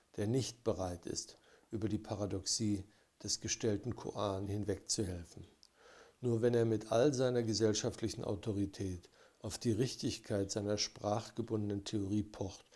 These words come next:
wird er seinem Analysanten ermöglichen, zur Erkenntnis zu gelangen,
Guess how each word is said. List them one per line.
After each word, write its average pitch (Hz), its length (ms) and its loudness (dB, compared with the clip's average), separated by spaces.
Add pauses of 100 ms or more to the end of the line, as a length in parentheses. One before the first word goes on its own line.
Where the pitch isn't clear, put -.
(360)
wird 107 180 -2
er 107 80 4
seinem 98 300 0
Analysanten 98 720 0
ermöglichen, 101 760 0 (300)
zur - 200 -2
Erkenntnis 117 760 -2
zu 120 140 0
gelangen, 95 480 0